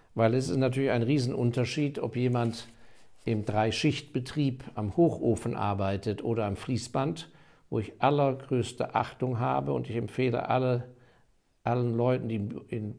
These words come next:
warmen und bequemen Büroberufen arbeiten, hin und wieder mal dorthin zu gehen, wo etwas physisch hergestellt wird, nämlich in Fabriken,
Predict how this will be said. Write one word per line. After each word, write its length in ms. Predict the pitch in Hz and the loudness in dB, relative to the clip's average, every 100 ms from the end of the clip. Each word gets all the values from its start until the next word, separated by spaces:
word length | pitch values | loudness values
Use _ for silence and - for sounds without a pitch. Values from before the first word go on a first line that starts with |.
| - - | -16 -8
warmen 500 | - 107 120 131 131 | 0 2 2 0 -2
und 180 | 113 107 | -4 -6
bequemen 640 | 104 - 127 120 110 104 | -8 0 2 4 2 -2
Büroberufen 1300 | 101 104 147 147 139 120 117 131 123 - 120 104 - - - | -4 -2 -2 -2 -2 -4 -4 -4 -4 -6 -4 -6 -6 -20 -12
arbeiten, 720 | - 110 104 98 95 98 120 139 - - - _ _ | -2 2 4 4 2 0 -4 -6 -12 -20 -20 _ _
hin 220 | 131 151 | 0 2
und 160 | 139 120 | 2 2
wieder 240 | 123 113 | 2 2
mal 460 | 117 120 123 131 131 - - - | 2 2 2 0 -4 -16 -20 -4
dorthin 440 | 135 131 127 135 123 | 0 0 0 0 0
zu 200 | - 127 | -2 2
gehen, 380 | 127 123 131 | 2 2 0
wo 140 | 120 117 | -2 0
etwas 340 | 113 - 113 | -2 0 -2
physisch 460 | - 135 117 117 - | 0 0 0 -2 0
hergestellt 720 | 170 139 107 - 120 98 98 | 2 2 0 0 0 0 -2
wird, 260 | 95 - 95 | -6 -6 -6
nämlich 320 | 117 113 110 | -4 -4 -6
in 80 | 104 | -6
Fabriken, 640 | 113 107 120 156 117 90 | -4 -2 -2 0 -2 -4